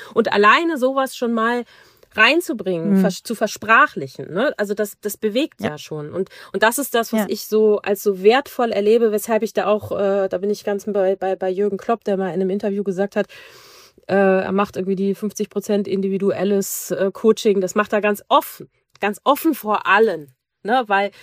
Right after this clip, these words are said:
Speaker 1: weil das einfach etwas ist, was alle erleben sollen. Es soll nicht irgendwie hinter verschlossenen Türen stattfinden. Hier immer alle gleich, gleich und hinter verschlossenen Türen macht man so ein bisschen dit und dat,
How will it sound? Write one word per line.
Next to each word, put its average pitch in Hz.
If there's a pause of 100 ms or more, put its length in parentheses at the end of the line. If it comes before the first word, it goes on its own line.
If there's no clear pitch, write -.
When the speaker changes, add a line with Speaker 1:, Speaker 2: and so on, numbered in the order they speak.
(260)
Speaker 1:
weil 196
das 208
einfach 196
etwas 190
ist, -
was 190
alle 220
erleben 202
sollen. 156
Es 156
soll 190
nicht 208
irgendwie 196
hinter 202
verschlossenen 202
Türen 247
stattfinden. 156
Hier 165
immer 185
alle 190
gleich, 185
gleich 214
und 202
hinter 202
verschlossenen 190
Türen 214
macht 196
man 185
so 170
ein -
bisschen 175
dit 214
und 247
dat, 247